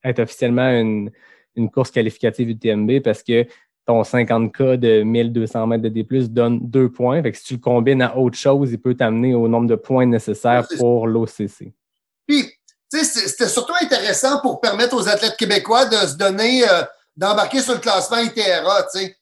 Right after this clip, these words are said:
Speaker 2: et d'avoir une cote I T R A, même si on sait que, ben, euh, ici, on fait des courses juste l'été. Donc, évidemment, là, un, un coureur de trail, euh, qui habite, euh, euh, dans les Alpes françaises ou, euh,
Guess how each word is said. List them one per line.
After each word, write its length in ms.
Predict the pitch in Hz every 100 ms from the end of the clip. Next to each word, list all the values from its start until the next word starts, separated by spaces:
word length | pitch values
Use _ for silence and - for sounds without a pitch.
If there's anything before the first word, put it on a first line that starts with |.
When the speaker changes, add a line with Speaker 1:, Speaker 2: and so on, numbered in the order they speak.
| _ _
Speaker 2:
et 40 | 156
d'avoir 320 | 185 202 214
une 120 | 208
cote 220 | 160 233
I 40 | -
T 240 | 196 180
R 100 | 160
A, 100 | 226
même 220 | 226 220 220
si 140 | -
on 160 | 220 196
sait 240 | - 262
que, 240 | 254 226 233 - _ _ _
ben, 360 | 139 190 185 180
euh, 300 | 175 170 170
ici, 500 | 170 - - 254 285
on 160 | 240 -
fait 120 | 220
des 160 | 208 160
courses 280 | 254 208
juste 220 | 214 247 -
l'été. 500 | 214 - 240 226 - _ _
Donc, 200 | 185 196
évidemment, 560 | 202 147 185 190 208 262
là, 540 | 240 233 247 202 156 - _ -
un, 200 | 190 202 202
un 240 | 202 196
coureur 440 | 180 208 196 214 226
de 100 | 208
trail, 420 | - - 220 262 254
euh, 380 | 214 196 190 185
qui 200 | - 208
habite, 380 | 185 170 233 233
euh, 520 | 214 196 185 180 175 160 - _ -
euh, 500 | 170 175 175 170 170
dans 240 | 165 202 208
les 220 | 196 180
Alpes 240 | 208 226
françaises 840 | - 202 190 - 202 220 254 247 -
ou, 160 | 220 208
euh, 560 | 185 180 175 170 165